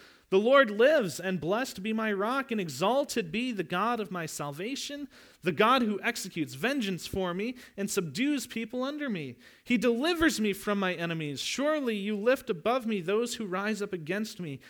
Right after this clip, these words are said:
You rescue me from the violent man. Therefore, I will give thanks to you among the nations, O Lord. I will sing praises of your name." He gives great deliverance to his king, and he shows loving kindness to his anointed, to David and his descendants forever.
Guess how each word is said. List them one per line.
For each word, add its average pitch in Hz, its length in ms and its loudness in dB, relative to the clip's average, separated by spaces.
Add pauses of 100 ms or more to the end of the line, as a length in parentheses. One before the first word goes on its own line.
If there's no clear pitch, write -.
(180)
You 220 120 0
rescue 233 580 2
me 202 180 2
from 190 200 -2
the 165 80 -4
violent 156 420 -4
man. 131 440 -6 (360)
Therefore, 233 480 6
I 202 100 4
will 214 160 4
give 190 260 2
thanks 269 520 -2
to 311 100 0
you 220 320 0
among 202 440 -2
the 254 100 -4
nations, 202 560 -2
O 185 120 -2
Lord. 185 400 0
I 175 120 -4
will 190 120 4
sing 185 760 -2 (100)
praises 165 840 -4
of 170 140 -8
your 196 140 -6
name." 214 500 -4 (520)
He 208 120 -4
gives 190 240 -2
great 240 380 -4
deliverance 190 520 0
to - 120 -6
his 151 140 -4
king, 147 300 -8
and 139 80 -8
he 156 80 -8
shows 254 460 0
loving 160 240 -4
kindness 170 420 -8
to 156 120 -8
his 135 120 -6
anointed, 196 640 -6 (380)
to 156 80 -10
David 180 480 -2
and 139 160 -10
his 165 180 -12
descendants 160 720 -10
forever. 117 600 -6